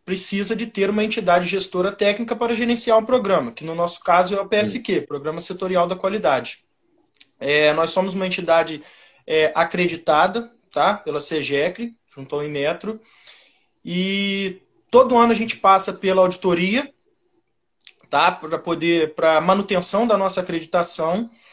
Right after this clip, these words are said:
e a gente atua na parte técnica, né, gerência técnica do P S Q de blocos e também o P S Q de telhas cerâmicas. Então, hoje nós atuamos como E G T de dois, é, produtos.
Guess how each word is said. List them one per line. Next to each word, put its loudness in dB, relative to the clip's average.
e -2
a 6
gente 0
atua 0
na 4
parte 0
técnica, 2
né, 2
gerência -2
técnica 0
do 0
P -2
S 0
Q -2
de -4
blocos 2
e 4
também 0
o -2
P 0
S 2
Q -2
de -4
telhas 0
cerâmicas. 0
Então, -6
hoje 0
nós 0
atuamos 0
como -2
E -2
G -2
T -2
de -4
dois, 2
é, 2
produtos. 2